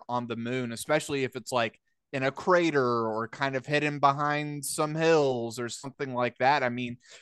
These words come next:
there's still footprints from the original astronauts going to the moon.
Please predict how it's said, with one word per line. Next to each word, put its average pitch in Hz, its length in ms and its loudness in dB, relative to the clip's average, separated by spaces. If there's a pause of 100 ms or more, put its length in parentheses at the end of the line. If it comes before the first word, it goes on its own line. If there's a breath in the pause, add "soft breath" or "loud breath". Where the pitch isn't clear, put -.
(160 loud breath)
there's 247 200 6
still 170 1160 4 (640)
footprints - 1040 2 (320)
from 175 420 4
the 165 280 -4
original 156 1200 2 (1080)
astronauts 143 960 -2
going 147 380 2
to 139 160 -8
the 127 80 -4
moon. 127 180 -4